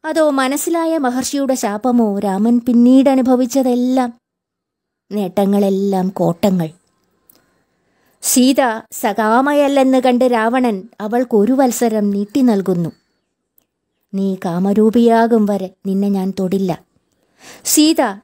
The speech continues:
എൻ്റെ സഹോദര സവിധത്തിൽ സുരക്ഷിത. രാമസവിധത്തിൽ ഞാനോ? സീത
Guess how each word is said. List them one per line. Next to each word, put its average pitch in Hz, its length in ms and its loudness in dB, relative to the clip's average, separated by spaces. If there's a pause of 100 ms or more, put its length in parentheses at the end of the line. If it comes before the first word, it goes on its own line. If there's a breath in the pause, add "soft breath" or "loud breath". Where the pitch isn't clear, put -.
(240)
എൻ്റെ 285 320 2
സഹോദര 294 560 2
സവിധത്തിൽ 262 680 -2
സുരക്ഷിത. 233 720 -2 (920)
രാമസവിധത്തിൽ 240 880 -2
ഞാനോ? 240 400 2 (1160 soft breath)
സീത 220 320 2